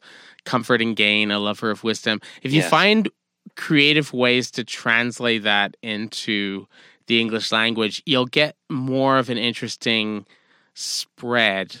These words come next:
Speaker 1: right? So you'll
Speaker 2: Yes.
Speaker 1: get, like, you'll get, if instead of wisdom, you say, like, "Are you mainly driven by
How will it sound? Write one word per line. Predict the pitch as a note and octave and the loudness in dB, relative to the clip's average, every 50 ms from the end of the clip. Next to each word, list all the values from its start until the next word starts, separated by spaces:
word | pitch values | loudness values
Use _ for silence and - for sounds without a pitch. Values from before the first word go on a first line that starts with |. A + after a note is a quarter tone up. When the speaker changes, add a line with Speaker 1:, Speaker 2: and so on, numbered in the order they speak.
| - _ _ _ _ _ - | -20 _ _ _ _ _ 0
Speaker 1:
right? | A2 A#2+ C#3 C#3 | 0 0 2 2
So | - C#3+ | 4 4
you'll | C3 B2 B2 B2 | 6 6 6 6
Speaker 2:
Yes. | A2 G#2+ C#3 C#3 C#3 - | 6 4 4 4 2 0
Speaker 1:
get, | D3+ | 0
like, | C3+ C3 B2 G#2 _ - - - - - - - | 2 2 2 0 _ -12 -20 -20 -20 -20 -8 -2
you'll | A#2+ C3 B2 | -2 0 2
get, | C3+ C#3+ D3 - - _ - - - - _ _ _ _ _ | 4 2 2 2 -2 _ -20 -20 -20 -20 _ _ _ _ _
if | - D#3 D#3 C#3+ - | -4 -4 -2 0 2
instead | E3+ D3+ - - F#3 F3+ F#3 | 0 0 0 0 0 2 2
of | F#3 D#3 E3+ | 2 0 2
wisdom, | D#3+ D#3+ D#3 D3 - D#3+ D3 | 2 2 0 0 -2 -2 0
you | C#3 | 0
say, | B2 - - C3+ C3 | -2 -2 0 0 2
like, | C3 B2+ A#2 - - | 2 2 0 0 0
"Are | C3+ C3+ C3+ | 2 2 2
you | C3+ C3+ C#3+ D3+ | 4 2 2 2
mainly | D3+ D#3 C#3+ C3 C3 C3 C3+ C3+ C3+ C3+ C3 | 0 0 0 2 2 2 2 0 0 0 -2
driven | B2 A2+ - - B2 A#2+ A2 A#2 A#2+ A2+ A2+ A2 | -4 -4 -4 -2 -2 0 0 -2 -4 -4 -4 -6
by | F#2+ G#2 G#2 G#2 G2+ G2+ G2+ G2 G2 F#2+ | -4 -2 0 0 2 0 0 -2 -4 -6